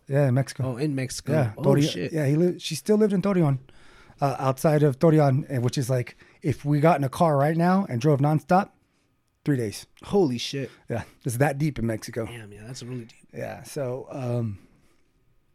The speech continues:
Speaker 1: yeah, I never, I never got the, uh, the love of a grandparent, which seems awesome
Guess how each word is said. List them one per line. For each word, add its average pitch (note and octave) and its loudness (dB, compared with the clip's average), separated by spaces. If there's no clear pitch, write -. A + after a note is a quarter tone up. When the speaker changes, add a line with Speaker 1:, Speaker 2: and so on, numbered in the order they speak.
Speaker 1:
yeah, D#3+ -6
I C#3+ -2
never, E3 2
I E3 0
never E3+ 4
got E3+ 2
the, D3 2
uh, C3 2
the B2+ -2
love C#3 2
of B2+ 0
a B2 -6
grandparent, C3 -2
which - 2
seems A#3+ 6
awesome G2+ -2